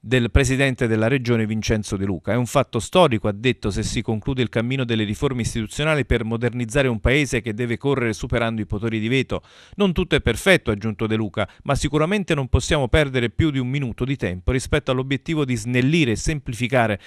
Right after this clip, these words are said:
la pubblica amministrazione. Perciò è un risultato storico eliminare il Senato come Camera che fa le stesse cose della Camera dei Deputati e abolire le province. Si tratta ora di chiarire i rapporti tra Stato e regioni."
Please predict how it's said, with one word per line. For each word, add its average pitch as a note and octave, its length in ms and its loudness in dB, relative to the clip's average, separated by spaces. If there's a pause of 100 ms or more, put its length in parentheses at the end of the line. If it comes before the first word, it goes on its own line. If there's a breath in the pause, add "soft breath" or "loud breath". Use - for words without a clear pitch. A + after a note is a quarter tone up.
(160 loud breath)
la C3+ 140 2
pubblica A#2+ 400 6
amministrazione. G#2 840 -4 (340 soft breath)
Perciò F3+ 280 2
è - 20 6
un F3+ 60 4
risultato D#3 440 0
storico C3 540 4
eliminare B2 480 2
il G#2 100 -2
Senato G2+ 540 -2
come G2 240 -4
Camera B2 480 0
che A2 100 -6
fa A2+ 220 -6
le G#2+ 100 0
stesse - 380 0
cose A2 320 0
della A#2+ 200 0
Camera G#2+ 380 -2
dei A2 160 -2
Deputati A#2 680 2 (240 loud breath)
e A3 100 4
abolire C3 420 4
le A#2 100 4
province. E2+ 500 0 (280 loud breath)
Si - 160 2
tratta E3 340 6
ora D#3 160 4
di B2+ 140 -2
chiarire D3 340 4
i C#3 40 2
rapporti C3 500 4
tra A#2+ 120 0
Stato A#2+ 300 0
e - 20 4
regioni." A#2+ 480 0